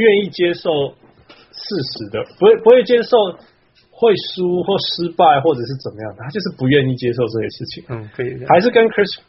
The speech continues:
Speaker 1: 还真的是跟 James Harden 不一样。
Speaker 2: 嗯。
Speaker 1: 不一样。你会看到 James Harden 那种，那种双手就是说我尽力了，你要我怎么样这样。
Speaker 2: 嗯哼。
Speaker 1: 可是 Chris Paul 你会看到他一直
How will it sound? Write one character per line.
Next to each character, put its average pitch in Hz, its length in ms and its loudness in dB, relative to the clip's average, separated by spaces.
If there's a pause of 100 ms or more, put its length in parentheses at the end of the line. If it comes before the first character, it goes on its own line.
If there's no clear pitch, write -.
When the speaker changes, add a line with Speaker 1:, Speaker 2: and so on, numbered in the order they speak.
Speaker 1:
还 175 300 0
真 226 140 4
的 208 100 2
是 196 100 -2
跟 185 160 0
James 165 200 0
Harden 131 280 0
不 120 200 -4
一 107 40 -8
样。 110 160 -4 (400)
Speaker 2:
嗯。 117 240 -14 (160)
Speaker 1:
不 123 140 -4
一 117 40 -2
样。 131 140 -4
你 147 80 4
会 226 120 6
看 247 180 0
到 240 160 4
James 208 180 2
Harden 190 320 0
那 185 140 0
种， 123 340 -4 (1120)
那 190 160 2
种 147 140 2 (100)
双 170 160 4 (160)
手 123 160 4
就 151 140 0
是 143 180 -4
说 131 160 0
我 120 160 0
尽 131 180 -2
力 120 140 -2
了， 113 160 -8 (400)
你 127 60 2
要 127 100 4
我 120 120 4
怎 123 120 -10
么 120 100 -12
样 131 280 -8
这 - 80 -10
样。 131 120 -10 (120)
Speaker 2:
嗯 135 100 -8
哼。 123 160 -8 (160)
Speaker 1:
可 165 80 4
是 185 80 4
Chris 190 240 2
Paul 180 240 2
你 143 80 0
会 160 160 4
看 175 240 2
到 170 160 6
他 151 240 4
一 170 80 -10
直 135 160 -10